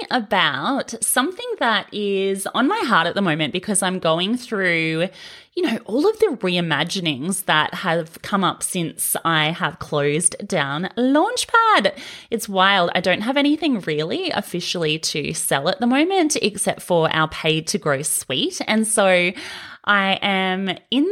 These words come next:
the reimagining and iteration phase. And let me tell you guys, just as a side note, I have never felt so excited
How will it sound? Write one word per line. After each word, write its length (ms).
the 300
reimagining 720
and 160
iteration 600
phase. 380
And 260
let 180
me 140
tell 240
you 160
guys, 560
just 280
as 140
a 80
side 500
note, 720
I 100
have 160
never 340
felt 420
so 520
excited 840